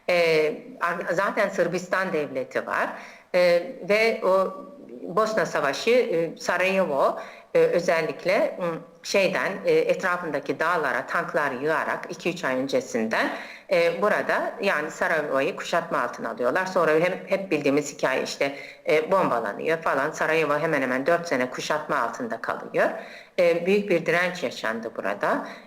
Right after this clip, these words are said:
E, biz Türkler de yardım ettik. Ben o zaman Türkiye'de öğretmendim. Öğrencilerimle bir kampanya başlattık. O zamanın parasıyla çok büyük bir iki buçuk milyon falan para topladık. Buraya gönderdik. Yani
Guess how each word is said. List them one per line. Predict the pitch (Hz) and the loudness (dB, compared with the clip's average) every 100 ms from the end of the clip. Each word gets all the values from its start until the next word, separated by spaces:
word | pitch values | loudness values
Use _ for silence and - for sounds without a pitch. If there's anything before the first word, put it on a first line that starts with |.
| - | 0
E, | 170 156 156 156 | 4 6 4 2
biz | 165 | -4
Türkler | - 160 175 165 156 160 | -2 0 0 0 -2 -2
de | 143 | 0
yardım | 131 131 123 | 0 0 -2
ettik. | 120 147 139 | -2 -6 -4
Ben | 151 147 | -2 2
o | 151 | 2
zaman | 143 147 139 | 2 2 0
Türkiye'de | 139 - - 143 | -2 -6 -2 2
öğretmendim. | 135 139 139 143 135 131 143 | 4 4 2 0 0 2 4
Öğrencilerimle | 147 143 135 139 135 135 143 143 143 139 - - - | 4 4 0 0 2 2 2 2 2 0 -6 -14 -10
bir | 156 | -2
kampanya | 151 151 151 139 135 131 | -2 0 0 0 0 0
başlattık. | 135 - 135 - 139 - - - - | -4 -4 -6 -2 -4 -4 -18 -14 -2
O | |
zamanın | 165 170 147 | 2 2 2
parasıyla | 143 147 139 - 143 | 0 0 -2 0 -2
çok | 139 175 175 | 0 -4 -2
büyük | 156 151 | -4 -2
bir | 156 | -4
iki | 147 190 175 | 0 0 0
buçuk | - - | -2 0
milyon | 147 147 135 | 2 2 2
falan | 135 143 135 135 | 0 0 0 -2
para | 131 151 | -2 -2
topladık. | 165 139 143 131 147 - - - - | -2 -2 0 0 0 -4 -12 -18 0
Buraya | 165 160 | 2 4
gönderdik. | 143 143 135 127 120 - 202 | 2 2 0 0 -2 -2 -2
Yani | 190 156 | 0 0